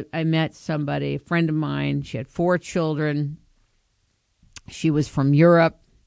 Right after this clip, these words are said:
and, uh, actually from Brazil, but had lived in Europe and was trained in the area of law.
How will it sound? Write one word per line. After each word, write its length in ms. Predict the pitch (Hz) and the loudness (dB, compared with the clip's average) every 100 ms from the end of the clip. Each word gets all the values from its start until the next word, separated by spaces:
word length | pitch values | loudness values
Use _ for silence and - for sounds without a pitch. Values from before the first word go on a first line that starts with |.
| _ _ _ _ _ _ - | _ _ _ _ _ _ -6
and, 440 | 143 139 139 135 | -4 -4 -6 -8
uh, 40 | |
actually 460 | 135 127 151 185 180 | -8 -6 -6 -4 -4
from 200 | - 147 | -2 0
Brazil, 400 | 147 139 175 180 | 2 4 6 6
but 140 | 165 | 4
had 160 | 147 131 | 0 0
lived 260 | 170 180 175 | 2 2 2
in 120 | 170 | 2
Europe 420 | 160 156 156 - _ _ _ _ _ _ - _ _ _ _ - | 2 2 2 -2 _ _ _ _ _ _ -20 _ _ _ _ 0
and 300 | 156 156 151 | 2 4 4
was 140 | 151 | 2
trained 360 | - 190 185 170 | 2 4 4 4
in 100 | 165 | 2
the 60 | |
area 300 | 117 156 147 | 0 0 0
of 100 | 135 | 0
law. 440 | 151 165 170 165 | 0 4 6 4